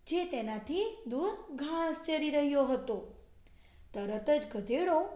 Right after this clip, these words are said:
ઘાસ ચરવાને બદલે ઘોડા પાસે ગયો. ગધેડે-, ગધેડાએ ખૂબ જ ચીવટપૂર્વક ઘોડાનું નિરીક્ષણ કર્યું અને વિચાર્યું, "આ તો મારા જેવો જ લાગે છે.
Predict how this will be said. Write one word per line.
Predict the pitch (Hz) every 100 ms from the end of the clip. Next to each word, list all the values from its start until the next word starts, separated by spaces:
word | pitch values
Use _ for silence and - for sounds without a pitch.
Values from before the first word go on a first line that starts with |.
| -
ઘાસ | 220 247 254 -
ચરવાને | 233 226 220
બદલે | 208 202 190 320 381 - - - -
ઘોડા | 202 196 233
પાસે | 269 294 285 294
ગયો. | 247 262 254 254 254 - - - - - - - - - -
ગધેડે-, | 220 202 254 269 285 277 - - - - - _ _ _ - - - - - - - - - -
ગધેડાએ | 208 208 226 226 226 254 359 285 - -
ખૂબ | - 220 208
જ | 285 320
ચીવટપૂર્વક | - 233 220 202 - 214 277 370 370 - - -
ઘોડાનું | 214 208 226 285 359
નિરીક્ષણ | 226 220 220 330 330
કર્યું | 339 320 311 240 - - - - - - 226
અને | 220
વિચાર્યું, | 208 202 - 240 254 392 427 - - - -
"આ | 233 -
તો | 359
મારા | 311 202 208
જેવો | 262 208 214 349
જ |
લાગે | 381 359 302 349
છે. | 349 359